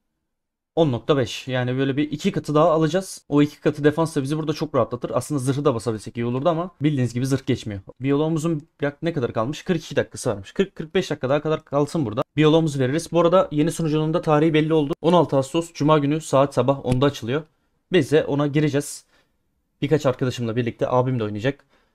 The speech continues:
Ee, şöyle düşünüyorum. Sabahları direkt videoyu oluşturup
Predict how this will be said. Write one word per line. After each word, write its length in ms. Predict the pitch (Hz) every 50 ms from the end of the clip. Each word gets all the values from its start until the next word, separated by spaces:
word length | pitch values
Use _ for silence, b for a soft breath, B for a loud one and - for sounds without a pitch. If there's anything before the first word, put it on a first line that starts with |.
| _ _ -
Ee, 320 | 131 127 127 127 131 127 123
şöyle 280 | - - - 214 196 147
düşünüyorum. 440 | 120 - 139 143 143 151 180 180 - _ _ _ _ _ -
Sabahları 600 | - - 139 139 165 160 170 175 170 180 - - - 131
direkt 340 | 160 165 160 156 160 - -
videoyu 300 | 147 139 151 156 151 -
oluşturup 520 | 139 156 170 - - - 175 180 - -